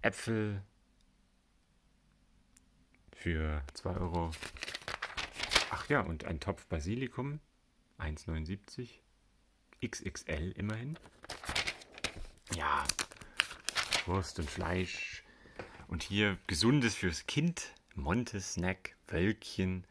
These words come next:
Kaktuseis. Und ich habe mir Auflaufkäse gekauft für eins neununddreißig,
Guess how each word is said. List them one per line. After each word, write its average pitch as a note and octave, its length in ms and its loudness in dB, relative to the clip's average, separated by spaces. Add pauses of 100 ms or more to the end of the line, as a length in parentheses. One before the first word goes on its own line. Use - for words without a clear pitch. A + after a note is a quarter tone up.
(1300)
Kaktuseis. - 1120 -4 (920)
Und D#2+ 420 0
ich D2+ 220 -4
habe E2 260 0
mir D2+ 360 -2
Auflaufkäse G#2 800 -2
gekauft C3 480 -8
für - 220 -8
eins E2+ 260 0
neununddreißig, D#2 920 -2